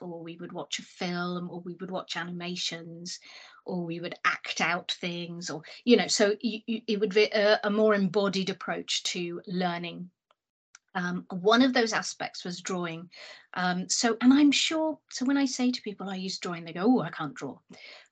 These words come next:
But actually, if I say to them, "Well, when you are describing something to your students, say in higher education,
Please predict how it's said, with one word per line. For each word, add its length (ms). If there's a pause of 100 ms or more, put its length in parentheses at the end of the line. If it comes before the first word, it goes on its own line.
But 120
actually, 340
if 100
I 120
say 240
to 120
them, 120
"Well, 200 (640)
when 260
you 220
are 580
describing 720
something 420
to 140
your 140
students, 720
say 260
in 80
higher 220
education, 640